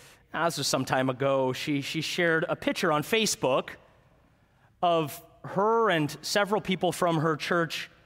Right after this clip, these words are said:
laying on the floor in what appeared to me to be, to be passed out. And the caption she shared with this picture was, "Don't mind us, we're just slayed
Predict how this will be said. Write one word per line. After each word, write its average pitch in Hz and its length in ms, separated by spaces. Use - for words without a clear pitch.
laying 226 420
on 214 140
the 180 60
floor 247 500
in 165 200
what 175 120
appeared 226 360
to 190 100
me 170 500
to 175 140
be, 175 220
to 175 200
be 175 120
passed 185 360
out. - 440
And 190 160
the 196 40
caption 262 800
she - 220
shared 160 420
with 156 100
this 139 160
picture 170 320
was, 151 320
"Don't 226 300
mind 214 320
us, 165 680
we're 220 220
just 208 500
slayed 185 1040